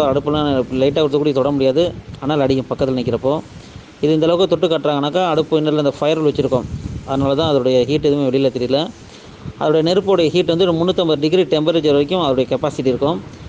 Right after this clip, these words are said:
நம்ம வீட்டு அடுப்பு யாரும் முன்னூத்தம்பது டிகிரி நெ-, நெருப்பு வரைக்கும் எரிக்க மாட்டாங்க. அதிகபட்சம் நூறு, நூத்தம்பது, இருநூறு தான். அதுக்கு மேல வீட்டுக்கு யூஸ் பண்ண மாட்டாங்க. உங்களுக்கு பெஸ்ட்டா இருக்கும் இந்த அடுப்பு.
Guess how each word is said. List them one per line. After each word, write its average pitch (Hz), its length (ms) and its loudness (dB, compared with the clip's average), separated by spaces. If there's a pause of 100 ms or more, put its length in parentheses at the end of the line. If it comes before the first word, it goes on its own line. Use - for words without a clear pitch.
(220)
நம்ம 160 280 0
வீட்டு 196 240 2
அடுப்பு 160 200 2
யாரும் 156 220 0
முன்னூத்தம்பது 143 440 -2
டிகிரி 151 260 2
நெ-, 139 260 -2
நெருப்பு 143 260 0
வரைக்கும் 143 380 0
எரிக்க 131 220 0
மாட்டாங்க. 123 380 -2
அதிகபட்சம் 131 580 0 (140)
நூறு, 139 280 2
நூத்தம்பது, 143 460 0
இருநூறு 135 320 0
தான். 120 160 -4 (420)
அதுக்கு 131 240 -4
மேல 139 180 0 (760)
வீட்டுக்கு 175 380 0
யூஸ் 151 200 0
பண்ண 131 160 0
மாட்டாங்க. 120 320 -2 (760)
உங்களுக்கு 147 340 2 (560)
பெஸ்ட்டா 170 280 0
இருக்கும் 143 240 0
இந்த 135 80 2
அடுப்பு. 120 260 -2